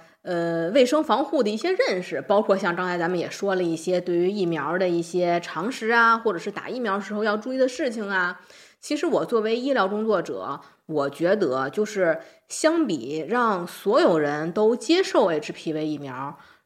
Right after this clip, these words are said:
更重要的是能增加大家对于预防宫颈癌的意识，或者再进一步说是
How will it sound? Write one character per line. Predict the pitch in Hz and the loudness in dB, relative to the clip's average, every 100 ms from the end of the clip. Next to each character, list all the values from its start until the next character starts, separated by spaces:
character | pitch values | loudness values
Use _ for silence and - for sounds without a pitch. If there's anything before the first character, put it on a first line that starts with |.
| - | -4
更 | 330 311 | 0 0
重 | 330 359 | 2 0
要 | 202 170 156 | 0 0 -2
的 | 143 | -6
是 | 151 - 220 190 165 | -10 -8 -2 2 2
能 | 160 170 214 | 0 -2 -4
增 | 262 294 302 | -2 -2 0
加 | 285 254 262 | 2 2 4
大 | 254 208 | 2 0
家 | 220 226 | 0 0
对 | 226 220 | 0 0
于 | 180 180 202 214 - - | 2 2 2 0 -12 -12
预 | - 302 | 0 0
防 | 208 190 190 220 | 2 0 -2 -2
宫 | 254 311 339 | -2 0 0
颈 | 147 | -2
癌 | 120 139 | -6 -8
的 | 196 | -4
意 | 277 - 233 | -2 2 0
识， | - 135 - _ _ _ _ _ | 0 -10 -14 _ _ _ _ _
或 | - 359 | 0 4
者 | 220 | 4
再 | - 277 | 4 2
进 | 254 349 285 | 2 4 4
一 | 196 | 2
步 | 190 180 | 0 -2
说 | 165 180 175 196 | 0 0 0 -2
是 | - 247 226 185 160 | -6 0 4 4 2